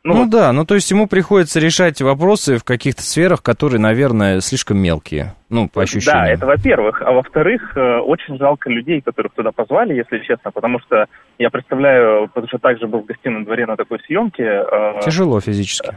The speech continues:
Speaker 1: Во-первых, это физически тяжело, во-вторых, зачем там все селебрити с, э, непонятно, то есть, ну, вот там и Дзюба сидел, и, э,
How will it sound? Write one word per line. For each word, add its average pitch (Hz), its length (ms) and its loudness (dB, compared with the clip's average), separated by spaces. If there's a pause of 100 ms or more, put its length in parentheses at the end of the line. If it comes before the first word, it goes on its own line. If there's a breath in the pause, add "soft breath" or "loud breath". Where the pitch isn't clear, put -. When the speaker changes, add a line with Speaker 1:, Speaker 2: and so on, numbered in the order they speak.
(360)
Speaker 1:
Во-первых, 151 440 2
это 139 140 -2
физически 139 340 -6
тяжело, 190 360 4
во-вторых, 160 340 0
зачем 170 340 0
там 127 200 0 (100)
все 131 400 -2
селебрити 135 540 0
с, - 200 -18
э, 110 720 2 (240)
непонятно, 135 680 0
то 123 120 -4
есть, 117 180 -4
ну, 123 120 0
вот 113 160 0
там 110 220 -2
и 127 80 -4
Дзюба 123 380 -2 (100)
сидел, 107 380 -2
и, 110 240 -2
э, 113 200 0